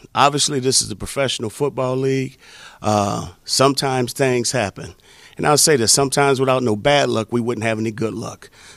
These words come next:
The beauty of it is, I think all of this that has happened is helping us to grow together. The thing that I'm finding is the communication level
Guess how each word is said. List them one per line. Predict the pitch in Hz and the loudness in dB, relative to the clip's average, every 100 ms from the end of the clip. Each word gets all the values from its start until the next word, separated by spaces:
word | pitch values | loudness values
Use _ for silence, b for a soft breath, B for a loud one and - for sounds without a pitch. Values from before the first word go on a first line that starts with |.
| B | B
The | 110 | -2
beauty | 92 151 165 139 | 6 6 8 6
of | 123 113 | 4 2
it | 113 | -2
is, | 117 110 - | 0 -2 -2
I | 113 | -2
think | 110 139 131 - | 0 2 2 2
all | 120 139 135 | 2 4 4
of | 127 | 2
this | 131 - | 0 2
that | 113 | 0
has | 104 - | 0 -2
happened | - 139 - 113 | -2 -2 -2 0
is | 101 | 2
helping | 131 117 107 113 | 2 2 2 0
us | 110 | -2
to | - | -4
grow | 101 107 123 113 | -4 2 2 2
together. | - - 101 95 113 101 120 127 _ b b b b | -2 -8 -6 -2 -2 -2 -8 -14 _ b b b b
The | - | 0
thing | 143 147 | 4 6
that | 131 | 6
I'm | 127 117 | 2 0
finding | - 147 147 131 117 | 0 4 6 6 4
is | 113 95 | 2 -2
the | 98 | -4
communication | 117 131 123 - - 139 127 117 | 0 2 2 0 0 2 2 0
level | 107 95 85 - | 0 0 -4 -12